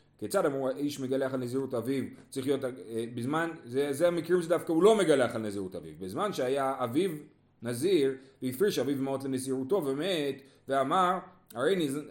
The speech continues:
ואחרי זה הוא אמר, "הרי אני נזיר על מנת שאגלח על מעות אבא", אז הדין הוא, היו לו מעות סתומות לאבא, יפלו לנדבה, הייתה לו בהמה מופרשת, חטאת תמות, עולה תקרב עולה, ושלמים יקרבו שלמים.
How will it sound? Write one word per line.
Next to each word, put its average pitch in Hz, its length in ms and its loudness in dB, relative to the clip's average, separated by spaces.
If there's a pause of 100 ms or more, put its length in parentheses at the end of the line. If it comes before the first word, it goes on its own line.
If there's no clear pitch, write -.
(120)
ואחרי 220 560 6
זה 240 140 8
הוא 202 200 10
אמר, 139 440 4
"הרי 156 280 4
אני 170 120 0
נזיר 156 300 2
על 147 60 4
מנת 156 240 0
שאגלח 143 460 0
על 131 100 -2
מעות 131 300 -4
אבא", 104 520 -4 (440)
אז 160 220 2
הדין 185 340 2
הוא, 123 160 0
היו 156 260 0
לו 170 120 4
מעות 147 340 -2
סתומות 135 640 -4
לאבא, 117 480 0 (280)
יפלו 147 260 0
לנדבה, 110 640 0 (300)
הייתה 180 280 -2
לו 156 160 6
בהמה 131 300 0
מופרשת, 139 760 -4
חטאת 175 760 0
תמות, 135 640 0
עולה 147 400 -2
תקרב 131 440 -4
עולה, 147 320 0
ושלמים 147 340 -4
יקרבו 127 320 -6
שלמים. 147 640 -4